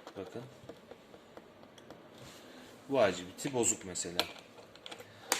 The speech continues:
E, ölçümlerde sağlam gibi gözükebilir. <clears throat>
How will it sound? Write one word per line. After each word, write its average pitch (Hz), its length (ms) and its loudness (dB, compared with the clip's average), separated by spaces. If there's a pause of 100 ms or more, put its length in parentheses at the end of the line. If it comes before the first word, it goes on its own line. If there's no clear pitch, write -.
(1400)
E, 117 100 4
ölçümlerde 147 1040 8 (140)
sağlam 127 880 10
gibi 139 240 4
gözükebilir. 131 920 2 (880)
<clears throat> - 20 0